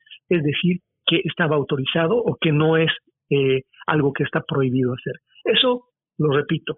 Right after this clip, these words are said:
que no esté prohibido o que esté autorizado administrativamente no quiere decir que sea ni legal ni constitucional. Hay un nuevo nivel que debe entrar en el juego. Ese nuevo jugador para mí debe ser, eh, una corte,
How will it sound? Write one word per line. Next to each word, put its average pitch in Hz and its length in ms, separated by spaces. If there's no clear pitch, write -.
que 151 100
no 160 180
esté 190 220
prohibido 156 500
o - 120
que 160 100
esté 185 200
autorizado 180 600
administrativamente 156 960
no 160 160
quiere 151 220
decir 135 260
que 151 160
sea 156 140
ni 170 240
legal 147 320
ni 143 140
constitucional. 135 840
Hay 170 200
un 151 80
nuevo 147 280
nivel 139 340
que 147 100
debe 139 160
entrar 135 280
en 127 100
el 123 120
juego. 175 440
Ese 160 160
nuevo 143 240
jugador 135 420
para 143 160
mí 139 200
debe 131 280
ser, 147 220
eh, - 260
una 143 300
corte, 156 460